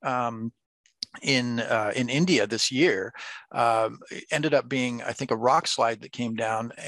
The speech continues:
into a glacial area. But the friction, um, the thought right now is that the friction from that rock slide heated things up enough to melt enough water to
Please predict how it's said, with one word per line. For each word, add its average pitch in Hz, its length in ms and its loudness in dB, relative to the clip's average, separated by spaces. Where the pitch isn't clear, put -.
into 127 640 0
a 113 280 -2
glacial 127 440 2
area. 131 400 0
But 131 120 -4
the - 80 -6
friction, 113 600 0
um, 110 280 -2
the 113 80 -4
thought 135 300 2
right 120 140 0
now 127 160 0
is 127 120 2
that 107 140 -8
the 110 60 -12
friction 117 760 -2
from 127 280 0
that 117 180 2
rock 127 240 2
slide 107 420 -2
heated 151 260 2
things 143 180 2
up 156 140 2
enough 113 260 -2
to 120 100 -4
melt 120 380 0
enough 123 240 -2
water 123 480 4
to 120 460 -6